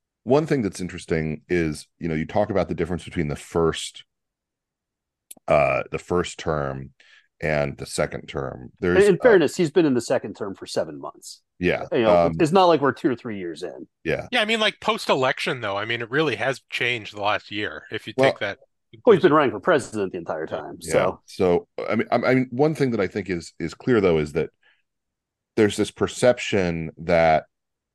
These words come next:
Speaker 1: basically the, uh, uh, the DeSantis effort moved from being kind of a straightforward,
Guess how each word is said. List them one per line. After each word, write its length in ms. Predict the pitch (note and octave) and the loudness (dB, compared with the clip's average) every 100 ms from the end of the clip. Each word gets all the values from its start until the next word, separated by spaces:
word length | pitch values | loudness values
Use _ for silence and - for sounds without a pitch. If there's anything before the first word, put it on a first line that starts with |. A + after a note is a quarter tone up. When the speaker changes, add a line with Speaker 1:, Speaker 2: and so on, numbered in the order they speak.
| _ _ _ _ _ _ _ _ - - | _ _ _ _ _ _ _ _ -8 2
Speaker 1:
basically 880 | G2+ G2 G2+ - F2 D#2+ D2 C#2+ - _ _ _ - | 2 2 0 0 0 0 -2 -8 -16 _ _ _ -16
the, 500 | E2+ F2 E2+ E2 - - | -6 -2 -2 -4 -6 -6
uh, 380 | D#2+ D2+ C#2+ C2+ - _ _ _ _ _ | -2 -2 -2 -4 -10 _ _ _ _ _
uh, 140 | D2 - | -12 -10
the 120 | E2 | -10
DeSantis 720 | E2 - G2+ G2+ G2 D#2+ - - | -12 -4 -2 -2 -2 -4 -4 0
effort 580 | F2+ - E2 D2 - _ _ _ _ _ | 0 2 0 0 -6 _ _ _ _ _
moved 540 | E2+ F#2 G2 G2+ F#2+ - | -6 0 2 2 2 -2
from 320 | - E2 D#2+ | -4 -4 -4
being 480 | D#2 E2+ D#2+ D#2 D2 | -4 -2 -2 -4 -6
kind 240 | D#2+ D#2 | -4 -2
of 80 | C#2+ | -2
a 140 | D2+ | -4
straightforward, 1400 | - - - - E2+ - - E2+ E2+ E2 D#2 C#2+ C#2+ C#2 | -6 -12 -2 0 0 -2 -6 0 2 4 2 -2 -4 -8